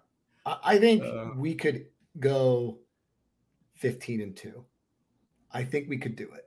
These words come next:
Speaker 1: if, uh, we stayed relatively healthy, like we've said. I think adding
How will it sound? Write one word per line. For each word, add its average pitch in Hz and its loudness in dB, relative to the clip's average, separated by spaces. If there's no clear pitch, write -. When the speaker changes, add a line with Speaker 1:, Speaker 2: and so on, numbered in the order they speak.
Speaker 1:
if, 160 2
uh, 151 -2
we 139 -4
stayed 120 0
relatively 110 -4
healthy, 98 -12
like 90 -14
we've 90 -16
said. - -14
I 131 -8
think 123 -4
adding 123 -2